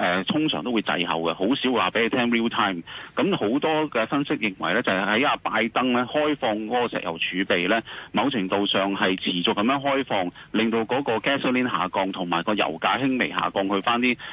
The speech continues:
呃，呃，八十零蚊、九十蚊呢啲噉嘅附近呢。噉其實個問題係佢頂到幾耐嗰個石油儲備？咁大部分預期就話頂完嗰個中期大選，見到嗰個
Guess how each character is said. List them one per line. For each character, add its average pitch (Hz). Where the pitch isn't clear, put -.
呃， 87
呃， 87
八 110
十 -
零 87
蚊、 117
九 95
十 110
蚊 107
呢 127
啲 127
噉 107
嘅 110
附 90
近 80
呢。 101
噉 -
其 90
實 95
個 113
問 101
題 82
係 90
佢 101
頂 90
到 135
幾 107
耐 110
嗰 98
個 117
石 90
油 78
儲 85
備？ 78
咁 160
大 120
部 110
分 107
預 104
期 87
就 98
話 98
頂 87
完 101
嗰 127
個 120
中 143
期 87
大 90
選， 196
見 131
到 127
嗰 139
個 120